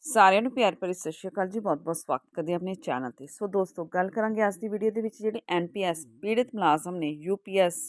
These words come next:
ਨੋਟੀਫਿਕੇਸ਼ਨ ਦੀਆਂ ਕਾਪੀਆਂ ਸਾੜੀਆਂ ਗਈਆਂ ਨੇ, ਉਸ ਦੇ ਬਾਰੇ ਭਰਪੂਰ ਜਾਣਕਾਰੀ ਜਿਹੜੀ ਪ੍ਰਾਪਤ ਹੋਈ ਤੁਹਾਡੇ ਨਾਲ ਸਾਂਝੀ ਕਰਾਂਗੇ। ਸੋ ਦੋਸਤੋ, ਜਿਹੜੇ ਕੇਂਦਰ ਸਰਕਾਰ ਦੇ ਵੱਲੋਂ ਲਾਗੂ ਯੂਨੀਫਾਈਡ ਪੈਨਸ਼ਨ ਸਕੀਮ ਮੁਲਾਜ਼ਮਾਂ ਨਾਲ ਇੱਕ ਬਹੁਤ ਹੀ ਵੱਡਾ ਧੋਖਾ ਜਿਹੜਾ ਕੀਤਾ ਜਾ ਰਿਹਾ ਹੈ। ਸੋ ਦੋਸਤੋ, ਕੇਂਦਰ ਸਰਕਾਰ ਦੇ ਵੱਲੋਂ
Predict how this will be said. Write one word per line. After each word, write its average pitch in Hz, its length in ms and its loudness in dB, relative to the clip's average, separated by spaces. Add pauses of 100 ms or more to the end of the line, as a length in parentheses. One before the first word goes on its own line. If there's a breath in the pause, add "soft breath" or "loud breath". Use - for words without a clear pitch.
(140)
ਨੋਟੀਫਿਕੇਸ਼ਨ 170 580 -4
ਦੀਆਂ 175 100 -6
ਕਾਪੀਆਂ 170 380 -10
ਸਾੜੀਆਂ 180 320 -2
ਗਈਆਂ 190 200 -4
ਨੇ, 208 180 -6 (460 soft breath)
ਉਸ 233 160 2
ਦੇ 254 100 4
ਬਾਰੇ 240 220 6
ਭਰਪੂਰ 226 420 -2
ਜਾਣਕਾਰੀ 190 440 0
ਜਿਹੜੀ 196 120 -2
ਪ੍ਰਾਪਤ - 340 -6
ਹੋਈ 190 80 -2
ਤੁਹਾਡੇ 190 160 -8
ਨਾਲ 170 80 -4
ਸਾਂਝੀ 165 340 -6
ਕਰਾਂਗੇ। 196 420 -4 (400)
ਸੋ 269 140 -2
ਦੋਸਤੋ, 240 360 6
ਜਿਹੜੇ 262 180 2
ਕੇਂਦਰ 214 320 -2
ਸਰਕਾਰ 220 420 0
ਦੇ 208 100 0
ਵੱਲੋਂ 214 240 -2
ਲਾਗੂ 175 340 2
ਯੂਨੀਫਾਈਡ 196 500 -4
ਪੈਨਸ਼ਨ 175 380 -6
ਸਕੀਮ 175 400 -8
ਮੁਲਾਜ਼ਮਾਂ 180 480 2
ਨਾਲ 196 160 -6
ਇੱਕ 190 160 -14 (120)
ਬਹੁਤ 175 380 -2
ਹੀ 208 60 -10
ਵੱਡਾ 175 260 -6 (100)
ਧੋਖਾ 165 260 -8
ਜਿਹੜਾ 156 180 -4
ਕੀਤਾ 151 380 -8
ਜਾ 147 220 -8
ਰਿਹਾ 131 160 -6
ਹੈ। 139 160 -10 (520 soft breath)
ਸੋ 254 160 -2
ਦੋਸਤੋ, 247 400 2
ਕੇਂਦਰ 226 460 2
ਸਰਕਾਰ 180 460 0
ਦੇ 175 140 -6
ਵੱਲੋਂ 165 400 -4